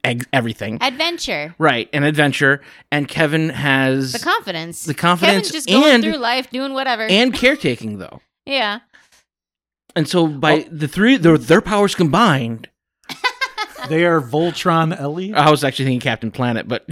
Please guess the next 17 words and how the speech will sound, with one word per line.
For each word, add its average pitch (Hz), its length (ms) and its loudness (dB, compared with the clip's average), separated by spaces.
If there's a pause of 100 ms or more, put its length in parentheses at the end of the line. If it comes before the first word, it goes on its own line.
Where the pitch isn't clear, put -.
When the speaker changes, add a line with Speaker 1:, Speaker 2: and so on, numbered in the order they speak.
(240)
Speaker 1:
<laughs> - 300 -10
Speaker 3:
Oh. 120 160 -12 (140)
Speaker 1:
same - 360 2
thing. 156 320 2 (240)
It's, - 260 -2 (100)
it's 175 200 2
like, 156 340 -2
it's 139 200 -6
like 139 220 2
a 147 40 4
replacement 135 460 0
for 113 100 -2
Ellie 104 340 -2
in 117 120 -4
a 117 40 -4
way. 107 340 -6 (400)
Speaker 3:
Hmm. 214 140 -2